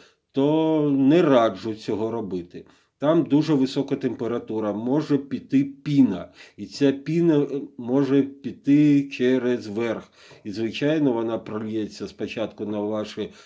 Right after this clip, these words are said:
колесники, через решітку, потім в піддувало, а це кипляче масло, яке може загорітись, і можна наробити лиха. Тож не робіть цього.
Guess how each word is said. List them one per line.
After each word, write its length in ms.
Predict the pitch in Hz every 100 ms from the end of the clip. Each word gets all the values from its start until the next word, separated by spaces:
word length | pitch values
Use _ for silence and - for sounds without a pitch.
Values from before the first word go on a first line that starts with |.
| _
колесники, 840 | - 120 113 - 113 - 214 226 220 _ _ - _
через 340 | - 117 101
решітку, 760 | 107 113 - 208 214 - 185
потім 400 | 180 123 - 117
в 100 | 104
піддувало, 1000 | - 110 101 123 127 190 202 190 175 170 -
а 100 | 120
це 380 | - - 120 110
кипляче 920 | - 123 - 135 131 123 - - 107
масло, 640 | 107 143 180 - 143 139 - -
яке 300 | 113 110 123
може 360 | 110 113 107 107
загорітись, 880 | 98 104 107 117 180 185 160 156 - - - - _
і 360 | 98 98 101 98
можна 640 | 107 120 151 165 139 127
наробити 600 | 107 92 92 110 127 131
лиха. 420 | 107 95 90 90
Тож 300 | - 117 120
не 340 | 113 117 151
робіть 680 | 170 175 180 139 113 107 -
цього. 760 | - - 107 87 95 107 98 92